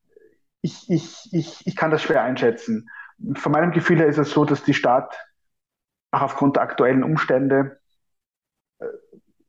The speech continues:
sicherlich nicht in der Lage, sie sich, sich sicherlich nicht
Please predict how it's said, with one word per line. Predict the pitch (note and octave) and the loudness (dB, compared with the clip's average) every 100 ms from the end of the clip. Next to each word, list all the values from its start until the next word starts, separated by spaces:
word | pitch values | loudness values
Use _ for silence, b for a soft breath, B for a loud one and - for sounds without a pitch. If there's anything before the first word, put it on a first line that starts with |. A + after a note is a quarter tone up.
| _ | _
sicherlich | _ - D3 C#3+ C#3 - - _ - - | _ -10 0 0 0 -6 -20 _ -20 -10
nicht | D#3 D#3+ D3+ | -2 -2 0
in | |
der | C3+ | 2
Lage, | A#2+ B2 C3+ A#2 - _ _ _ _ | 2 2 2 0 -4 _ _ _ _
sie | - D#3+ | -6 -6
sich, | D#3 - | -6 -8
sich | - D3 | -8 -6
sicherlich | D#3+ D#3 D#3 | -6 -4 -4
nicht | D#3 | -2